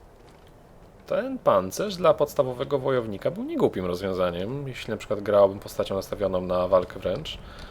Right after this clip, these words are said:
Serio, mógł, mógł się przydać. Łuk myśliwski, żelazna strzała oczywiście. Wytrych, złoto, futrzane. Oczywiście zbroje będziemy zbierać sobie, bo są dość wartościowe i lekkie. Tak, bo patrząc na te rzeczy, przede wszystkim będę się kierował tym, co ja mogę udźwignąć.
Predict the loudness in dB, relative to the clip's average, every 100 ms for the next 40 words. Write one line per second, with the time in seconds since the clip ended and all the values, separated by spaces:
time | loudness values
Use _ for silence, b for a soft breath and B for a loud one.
0 | B B -14 -6 -2 0 0 -2 -6 -10
1 | -12 -12 -10 -6 -4 -4 -6 -10 -8 -8
2 | -8 -8 -4 -2 -2 -4 -6 -2 -2 -2
3 | -6 -8 -2 0 0 -4 B B B B
4 | B -14 -12 -10 -8 -6 0 0 0 -2
5 | -2 -6 -4 0 2 4 2 -2 -8 -6
6 | -8 -4 2 4 2 -2 -4 2 2 2
7 | -4 -4 -2 -2 -6 -14 -12 -8 -6 -6
8 | -8 -12 -16 -16 -14 -10 -4 0 4 4
9 | 2 B B B -20 -20 -20 -8 2 6
10 | 6 4 -16 -18 -20 -20 -20 -20 -18 -10
11 | -10 -6 -4 -4 -2 -4 -4 -8 -8 -6
12 | -6 -6 -6 -8 -8 -4 -2 -2 -4 -4
13 | -4 -4 -6 -6 -4 -4 -4 -6 -6 -6
14 | -8 -8 -6 -6 -6